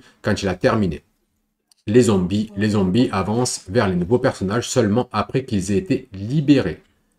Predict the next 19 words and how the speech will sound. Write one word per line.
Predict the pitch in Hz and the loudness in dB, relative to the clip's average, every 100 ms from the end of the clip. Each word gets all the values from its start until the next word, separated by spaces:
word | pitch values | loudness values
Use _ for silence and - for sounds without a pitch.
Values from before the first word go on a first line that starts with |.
| _ _ _ - | _ _ _ 4
Et | 120 | 6
après, | 101 - 123 | 6 4 4
donc, | 123 120 117 | 6 4 2
on | 98 | 0
aura | 92 90 | 0 2
le | 113 101 | 2 0
petit | - 104 | -2 -8
fluff | - 113 - - 87 | -2 -2 -4 -12 -12
de, | 82 104 120 - | -2 2 2 0
euh, | 101 95 92 90 90 87 | -4 -2 -4 -4 -6 -6
de, | 80 92 90 85 | -4 -2 -2 -4
de | 87 | -8
fin | - 107 110 | -6 -4 -2
de, | 90 82 80 76 | -2 -4 -6 -8
bah, | 76 | -8
de | 76 | -10
fin | - 95 | -10 -10
de | |
scénario. | - 76 - 185 | -8 -14 -10 -12